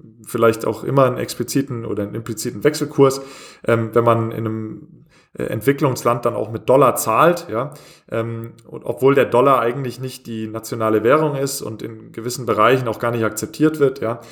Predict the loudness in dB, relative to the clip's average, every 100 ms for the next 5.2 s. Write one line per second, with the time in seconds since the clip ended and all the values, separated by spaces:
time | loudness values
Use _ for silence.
0 | -20 -12 0 4 4 4 4 4 4 2
1 | -2 -6 -8 -8 -10 -14 -12 0 2 4
2 | 2 2 2 4 0 0 0 0 -6 -10
3 | -10 -12 -18 -6 0 2 0 -2 -4 -4
4 | -6 0 0 2 -2 -4 -10 _ _ -4
5 | -2